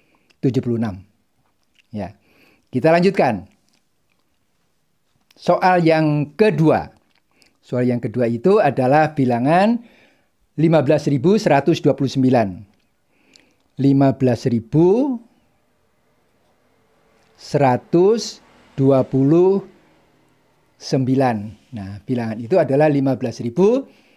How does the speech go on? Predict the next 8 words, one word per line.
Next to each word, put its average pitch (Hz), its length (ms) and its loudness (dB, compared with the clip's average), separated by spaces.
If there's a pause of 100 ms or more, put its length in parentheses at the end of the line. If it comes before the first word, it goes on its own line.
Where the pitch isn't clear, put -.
(160)
seratus 156 640 -2
dua 127 160 0
puluh 127 80 -6
sembilan. 120 320 -4
Ini 240 240 2
akan 214 240 0
kita 202 160 0
cari 196 480 2